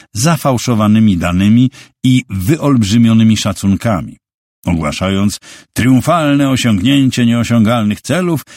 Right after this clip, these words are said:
i wyrobienie niewyrobionych norm. Celem zachowania własnej pozycji kierownik każdego szczebla przekazywał te kłamstwa wyżej, czasem jeszcze je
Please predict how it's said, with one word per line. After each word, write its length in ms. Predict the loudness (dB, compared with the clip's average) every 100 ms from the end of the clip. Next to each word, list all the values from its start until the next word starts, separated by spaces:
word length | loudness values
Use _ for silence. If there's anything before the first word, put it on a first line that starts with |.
| -16 -2
i 220 | -2 0
wyrobienie 760 | 0 0 0 2 2 2 0 0
niewyrobionych 920 | 2 4 2 0 0 0 0 0 -6 _ _ -6
norm. 480 | -2 -2 -6 -10 -14 _ _ _ _ _ -20 -20 -6
Celem 260 | -2 2
zachowania 400 | 0 0 -2 -2
własnej 340 | -2 -4 -4 -8
pozycji 540 | -6 -6 -4 -2 -2 -4 -20 -4
kierownik 500 | -2 0 -2 -4 -8
każdego 560 | -6 0 0 0 -2 -2
szczebla 540 | -2 -6 -4 -4 -4 -6 -16 -4
przekazywał 540 | -2 0 0 0 -2
te 120 | -4
kłamstwa 460 | -4 -2 -2 -4 -6
wyżej, 440 | -6 -10 -10 -10 _ _ _ _ _ _ _ -20 -20 _
czasem 400 | -6 -4 -2 -2
jeszcze 400 | -2 -4 -4 -4
je 320 | -2 -2 -4